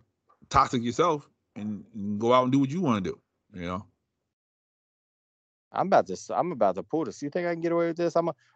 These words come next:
Speaker 2: I'm gonna post something on I G like, "Hey, pay me two thousand dollars and I'll see if
Speaker 1: I'm,
Speaker 2: your girl
Speaker 1: I'm,
Speaker 2: will cheat
Speaker 1: I'm,
Speaker 2: on me."
Speaker 1: I'm positive they'll let her, they'll let 'em do it.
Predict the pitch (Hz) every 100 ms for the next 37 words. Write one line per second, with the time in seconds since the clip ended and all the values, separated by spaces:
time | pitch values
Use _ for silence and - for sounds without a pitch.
0 | - 143 - 156 143 - 151 135 139 139
1 | 135 131 131 123 107 107 127 104 127 135
2 | 139 131 147 139 127 120 120 123 120 104
3 | 101 98 95 104 110 104 120 104 104 101
4 | 98 110 98 - 107 117 107 _ - 92
5 | 107 101 - - - - 117 123 131 127
6 | 123 113 101 90 69 _ _ _ _ _
7 | _ _ _ _ - 101 98 98 78 76
8 | 95 95 92 90 82 67